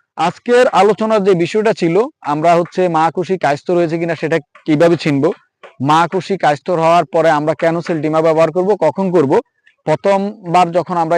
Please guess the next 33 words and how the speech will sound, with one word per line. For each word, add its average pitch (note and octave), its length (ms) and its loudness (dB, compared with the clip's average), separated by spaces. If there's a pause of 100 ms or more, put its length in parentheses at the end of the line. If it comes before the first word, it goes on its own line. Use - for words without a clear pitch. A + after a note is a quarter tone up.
স্প্রে - 220 -2
করব, F3 240 -2 (160)
ঠিক F3 220 -2
দশ E3 180 2
দিন D#3 200 -2
পরে D#3 160 0
দ্বিতীয়বার C#3+ 480 0
আবার E3 120 0
সেলটিমা E3+ 420 -2
স্প্রে F3 180 -4
করব। E3+ 220 0 (420)
এর G3+ 240 4
ফলে F#3 280 4 (360)
অন্যান্য A3 420 4 (140)
যে A#3+ 200 4
কুশিগুলো G#3 480 -2
রয়েছে, G3+ 320 2
সেগুলো F3 440 0
হচ্ছে G3 300 0
কি C4 140 0 (340)
সুস্থ - 340 -6 (100)
সবলভাবে E3+ 580 2
হচ্ছে D#3 200 0
আপনার D3+ 260 0 (140)
ডেলিভারি C3 420 -2
হবে। G#2+ 200 -2 (380)
তো - 140 0
প্রিয় A3+ 260 0
চাষি A#3+ 280 0
ভাইয়েরা, A3 280 4 (540)
পরিশেষে A3+ 480 -4
এটাই A3 240 4
বলবো, F#3 280 2